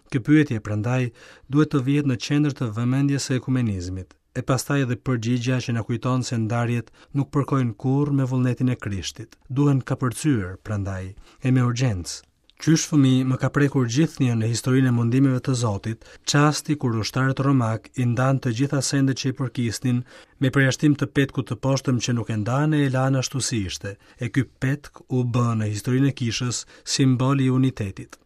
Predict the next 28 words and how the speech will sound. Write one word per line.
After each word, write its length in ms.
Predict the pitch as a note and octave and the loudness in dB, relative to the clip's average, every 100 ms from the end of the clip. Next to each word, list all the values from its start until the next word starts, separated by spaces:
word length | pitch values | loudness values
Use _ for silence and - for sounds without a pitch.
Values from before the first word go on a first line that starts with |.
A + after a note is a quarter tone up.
| _ | _
Më 100 | - D3 | -2 0
prek 220 | E3+ F3 - | 2 0 0
pastaj 540 | B2 - B2 B2 A#2 | -4 -4 -4 -2 -2
edhe 140 | A2 B2+ | 0 2
më 100 | D3 | 2
shumë 240 | - B2+ G#2 | 2 0 -2
fakti 400 | - B2 - B2 | -4 -6 -4 -6
se 180 | - A2+ | -4 -2
ne 140 | B2 A2+ | -2 -4
të 140 | G#2+ | -8
krishterët 600 | - A2 - C3+ B2 A2+ - - - - | -8 -8 -4 -2 -2 -4 -10 -20 -20 -2
bëm 240 | C#3+ D#3 | 4 4
atë 220 | C#3 - D3+ C#3+ | 4 2 0 0
që 140 | C3 | 0
nuk 220 | A#2+ D3 D#3+ | -2 0 -2
e 40 | |
bën 220 | C#3+ D#3 A#2 | 2 2 2
ushtarët 360 | - A#2+ G#2 G#2+ | -2 -4 -4 -4
romak, 400 | G2+ G2 F#2+ - | -4 -6 -10 -12
e 160 | A#2+ | -6
ndam 380 | A2+ A2+ C3 C3 | -4 -2 0 0
copa 320 | B2+ C3+ C3+ C3 | -2 -4 -4 -6
copa 400 | - B2+ - G2+ | -2 -4 -4 -8
petkun 460 | - G#2 - A2 | -8 -8 -6 -4
e 20 | |
Zotit. 480 | G2+ G2+ F#2+ G#2+ - - - | -4 -6 -8 -12 -18 -20 -18
E 160 | - A2+ | -8 -2
duhet 320 | B2 C#3 C3 | 4 4 4